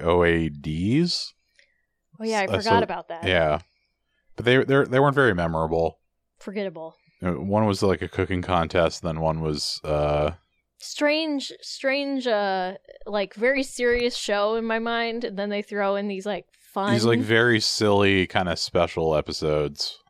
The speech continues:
Speaker 2: It's like the Christmas episode, you know? It's like, no, it's
Speaker 1: It's
Speaker 2: like
Speaker 1: like their beach episode.
Speaker 2: never,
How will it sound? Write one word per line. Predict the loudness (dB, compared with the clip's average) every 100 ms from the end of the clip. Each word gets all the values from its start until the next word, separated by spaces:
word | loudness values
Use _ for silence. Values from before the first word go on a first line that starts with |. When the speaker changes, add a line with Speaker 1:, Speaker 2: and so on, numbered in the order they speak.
| _ _ _ _ _ _ _ _ _ _ -18
Speaker 2:
It's | -10 -4
like | -2
the | -4
Christmas | -6 -6 -6 -8 -8
episode, | -10 -12 -14 -14 -12 -10
you | -8
know? | -8 -8
It's | -10 -6
like, | -6 -6
no, | -4 -4
it's | -4 -2
Speaker 1:
It's |
Speaker 2:
like | 0 2
Speaker 1:
like | 0 6
their | 6 6
beach | 4 0 2
episode. | 0 0 -2 0 2
Speaker 2:
never, | 2 2 2 2